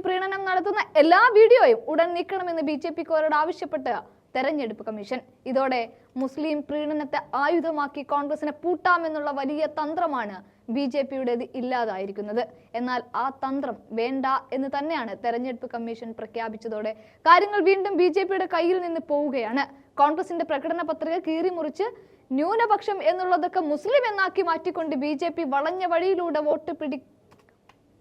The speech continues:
വളഞ്ഞ വഴിയിലൂടെ വോട്ട് പെട്ടിയിലാക്കാമെന്ന്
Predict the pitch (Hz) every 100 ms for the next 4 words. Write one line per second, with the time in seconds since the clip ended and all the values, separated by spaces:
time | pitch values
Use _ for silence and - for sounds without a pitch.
0 | _ _ _ - 262 320 403 440 403 403
1 | 427 403 370 349 359 392 339 370 370 370
2 | 339 349 330 330